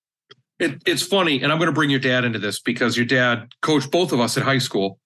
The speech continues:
like, huge part of my life, big role in my life, in who I am today. And there's a word I never heard your dad say whenever he talked to us as athletes or was coaching us up.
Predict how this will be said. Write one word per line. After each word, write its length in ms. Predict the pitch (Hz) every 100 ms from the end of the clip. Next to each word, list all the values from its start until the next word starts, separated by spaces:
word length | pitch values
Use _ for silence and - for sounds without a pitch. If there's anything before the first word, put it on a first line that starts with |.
| -
like, 400 | 143 131 120 - _
huge 420 | - - 214 151 135
part 180 | 156
of 60 | 143
my 100 | 123
life, 340 | 117 101 98 -
big 340 | 139 156 131 147
role 280 | 113 123 120
in 60 |
my 140 | 113 107
life, 300 | 113 107 - - - _
in 120 | - 120
who 180 | 147
I 160 | 135 135
am 220 | 131 110
today. 360 | 107 120 104 101 - _ _ _
And 380 | 135 127 117 110
there's 240 | 127 139 135
a 60 |
word 300 | 127 147 185
I 120 | 160
never 380 | 127 131 156 185
heard 340 | 151 165 151 123
your 140 | 135
dad 380 | 117 127 120 117
say 520 | - - 110 95 - _ _
whenever 340 | - 131 135 139
he 160 | 131
talked 360 | 135 135 127 120
to 140 | 135
us 240 | 117 107 -
as 160 | 107
athletes 540 | 120 123 127 139 127 120
or 60 |
was 160 | 120 107
coaching 360 | - 127 120 123
us 160 | 113
up. 240 | 127 113